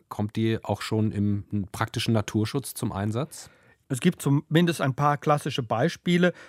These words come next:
Speaker 2: zum Beispiel bei bestimmten invasiven Tierarten, wie beim nordamerikanischen Ochsenfrosch, da wird das regelmäßig gemacht, oder bei der Krebspest, die eingeschleppt wurde.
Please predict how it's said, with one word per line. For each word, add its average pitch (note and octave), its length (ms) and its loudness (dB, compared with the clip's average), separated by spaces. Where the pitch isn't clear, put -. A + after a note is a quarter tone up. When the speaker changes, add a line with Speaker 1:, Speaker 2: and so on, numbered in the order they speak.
Speaker 2:
zum C3+ 120 0
Beispiel D3 240 2
bei C3+ 160 6
bestimmten C#3 500 -2
invasiven D3 720 0
Tierarten, E3 760 0
wie C#3+ 100 2
beim C#3 180 6
nordamerikanischen C3+ 840 2
Ochsenfrosch, D#3+ 560 -2
da D3 160 0
wird D3 140 0
das C#3 160 -2
regelmäßig C#3+ 500 2
gemacht, C#3 320 0
oder B2 160 2
bei A#2+ 80 2
der A2+ 120 0
Krebspest, - 800 0
die D#3 200 0
eingeschleppt D3 600 0
wurde. D3+ 280 6